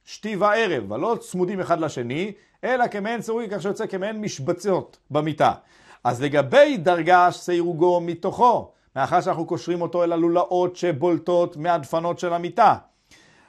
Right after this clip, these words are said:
לגבי מיטה, סירוגה על גבה, אנחנו מושכים את החבלים וקושרים אותם ומלפפים את דפנות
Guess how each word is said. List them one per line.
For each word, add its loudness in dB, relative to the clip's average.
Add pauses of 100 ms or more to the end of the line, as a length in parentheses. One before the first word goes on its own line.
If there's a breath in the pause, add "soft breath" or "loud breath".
(120)
לגבי -4
מיטה, 2
סירוגה 4
על 4
גבה, 4
אנחנו -2
מושכים -8
את -10
החבלים -2
וקושרים -2
אותם 2 (380)
ומלפפים -4 (140)
את -4
דפנות -2